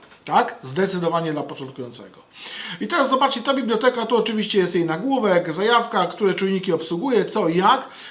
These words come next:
Co trzeba zrobić na początek? Gdybyśmy mieli, mieli stworzyć sobie nowy, prosty projekt, bo zobaczcie,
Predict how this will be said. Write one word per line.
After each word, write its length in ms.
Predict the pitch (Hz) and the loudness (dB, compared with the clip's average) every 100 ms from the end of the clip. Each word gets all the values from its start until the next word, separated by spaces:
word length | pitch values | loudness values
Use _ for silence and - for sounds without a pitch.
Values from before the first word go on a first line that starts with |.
| - | -6
Co 160 | 196 | -2
trzeba 340 | - 277 254 220 | 0 2 4 4
zrobić 360 | 214 190 151 | 4 2 0
na 120 | 151 160 | -2 -4
początek? 460 | 160 165 143 156 | -2 -2 -2 -2
Gdybyśmy 300 | 180 220 240 | -2 -2 -4
mieli, 220 | 240 262 208 - | -4 -4 -6 -8
mieli 300 | 240 269 247 | -4 -2 -2
stworzyć 360 | - 269 262 - | -2 -2 -2 0
sobie 160 | 220 | 2
nowy, 300 | 214 285 254 | 2 2 0
prosty 420 | - - 233 - | 2 4 4 2
projekt, 460 | 202 226 180 190 196 | -2 2 4 4 2
bo 120 | 208 | -2
zobaczcie, 480 | 214 254 277 - | 0 0 0 0